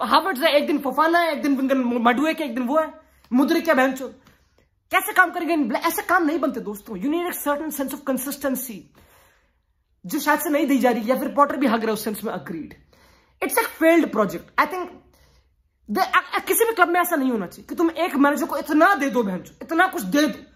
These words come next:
उसकी झोली भर दो, कहते तुम इतना मत करा करो। वो मैनेजर की टीम नहीं रहती, फिर, फिर वो क्लब की टीम बन जाती, और फिर मैनेजर आते जाते रहते, फिर वो टीम, फिर कोई भी प्लेयर मैनेजर के खिले-, खेलेगा नहीं।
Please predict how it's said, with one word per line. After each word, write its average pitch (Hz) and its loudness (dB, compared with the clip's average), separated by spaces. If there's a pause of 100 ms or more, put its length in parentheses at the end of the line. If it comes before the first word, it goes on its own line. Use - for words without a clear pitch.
(220)
उसकी 349 -6
झोली 262 4
भर 254 2
दो, 233 2
कहते 220 -6
तुम 190 -10
इतना 330 0
मत 240 0
करा 165 -12
करो। - -20 (440)
वो 339 2
मैनेजर 320 2
की 349 -6
टीम 330 0
नहीं 294 4
रहती, 214 0
फिर, - -14
फिर - -10
वो 349 6
क्लब 311 0
की 311 -6
टीम 240 0
बन 196 0
जाती, 165 -10 (320)
और 269 4
फिर 311 2
मैनेजर 277 4
आते 269 2
जाते 202 0
रहते, 180 -10
फिर 262 -8
वो 269 0
टीम, 339 -2 (500)
फिर 403 -2
कोई 370 4
भी 392 4
प्लेयर 370 0
मैनेजर 285 2
के 302 -8
खिले-, 285 0
खेलेगा 311 4
नहीं। 285 0